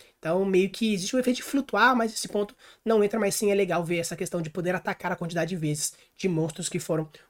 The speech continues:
utilizados. E é bem legal porque toda essa união, toda essa unificação é bem interessante. E o que eu acho mais legal é que o efeito sincro, a invocação sincro, é o quê? É a união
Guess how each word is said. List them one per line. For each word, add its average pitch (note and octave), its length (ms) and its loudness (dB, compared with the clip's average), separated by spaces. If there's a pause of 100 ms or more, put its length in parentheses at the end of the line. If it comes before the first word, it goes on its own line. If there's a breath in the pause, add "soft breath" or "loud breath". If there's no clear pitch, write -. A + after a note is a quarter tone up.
(160)
utilizados. F3+ 1080 2 (400 loud breath)
E B3 100 4
é G#3+ 40 6
bem D#4 180 2
legal A3 320 2
porque A#3+ 520 0 (400)
toda F#4 220 0
essa C#4+ 180 -2 (100)
união, A3+ 240 4
toda A#3+ 160 -2
essa A#3+ 100 2
unificação A#3 720 0
é A#3 100 2
bem G#3+ 180 4
interessante. A3 560 -2
E B3+ 120 2
o C4+ 60 -2
que - 180 -4
eu C4+ 160 0
acho C#4+ 260 0
mais C#4 480 2
legal F3+ 520 2 (720 loud breath)
é G3+ 100 0
que E3+ 360 -4 (360)
o D4 140 4
efeito D4+ 460 2
sincro, G#3+ 640 0 (340)
a E3+ 60 -2
invocação A3 560 4
sincro, G3+ 540 0 (100)
é G#3+ 100 2
o B3 120 6
quê? D#3 340 -4 (1080 loud breath)
É F3+ 100 2
a D#3+ 80 4
união D#3+ 680 4